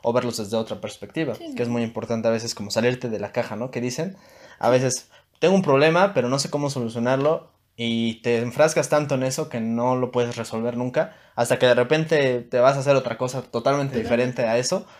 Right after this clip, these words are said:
Speaker 1: y de ahí te sale la
Speaker 2: Las
Speaker 1: solución.
Speaker 2: ideas, claro, la
Speaker 1: Exactamente.
Speaker 2: resolución del problema.
Speaker 1: Y, y luego, pues, tenemos los bloqueos culturales,
Speaker 2: Sí,
Speaker 1: ¿no?
Speaker 2: los bloqueos culturales se refiere como a la parte,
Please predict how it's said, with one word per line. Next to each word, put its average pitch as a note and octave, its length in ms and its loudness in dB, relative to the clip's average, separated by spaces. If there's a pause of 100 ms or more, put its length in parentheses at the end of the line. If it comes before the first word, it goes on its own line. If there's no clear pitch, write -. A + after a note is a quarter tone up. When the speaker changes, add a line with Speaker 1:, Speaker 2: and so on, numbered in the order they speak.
(120)
Speaker 1:
y A#2+ 80 -2
de A#2 80 4
ahí C3 100 2
te C3 80 -8
sale A#2+ 200 0
la A2+ 80 0
Speaker 2:
Las G#2+ 80 -8
Speaker 1:
solución. B2+ 400 -4
Speaker 2:
ideas, D4+ 460 -14
claro, C4 300 -14 (340)
la G#3+ 100 -18
Speaker 1:
Exactamente. B2+ 520 -4
Speaker 2:
resolución A3 140 -14
del - 80 -18
problema. B3 360 -18 (720)
Speaker 1:
Y, B2+ 40 -6
y C3 40 -2
luego, D3 320 6
pues, C3 140 -6
tenemos A#2+ 220 -4
los G#2+ 100 -6
bloqueos A2 260 -10
culturales, C3+ 460 0
Speaker 2:
Sí, E4+ 80 -4
Speaker 1:
¿no? D#4+ 60 -2
Speaker 2:
los D4 180 -2
bloqueos E4+ 460 -8
culturales C#4 640 -6
se A3+ 280 -10
refiere A3+ 540 -8
como G3+ 220 -12
a G3 40 -10
la G3+ 200 -10
parte, A3+ 440 -6